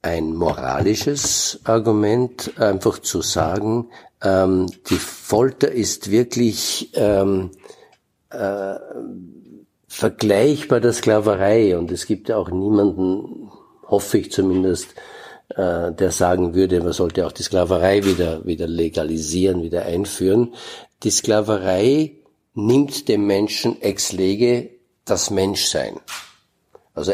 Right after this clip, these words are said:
entmenschlicht. Und damit, es nimmt dem Menschen die Würde, indem ich ihn oder sie zur Sache degradiere.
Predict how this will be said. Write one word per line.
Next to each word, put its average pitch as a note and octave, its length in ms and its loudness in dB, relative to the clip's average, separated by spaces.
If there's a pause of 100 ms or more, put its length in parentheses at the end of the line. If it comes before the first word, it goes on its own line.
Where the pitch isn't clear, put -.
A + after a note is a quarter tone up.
(120)
entmenschlicht. A2+ 1300 0 (140)
Und F#2 220 -2
damit, G2 260 0 (280)
es - 260 -2
nimmt A2 600 0
dem G2 140 2
Menschen F#2 400 0
die E2 160 -4
Würde, D#2+ 440 -2 (720)
indem F#2 300 2
ich - 280 -2
ihn G2+ 580 2 (460)
oder D#2 180 -6
sie F#2 400 -2
zur - 160 0
Sache E2 420 0
degradiere. C#2 760 -6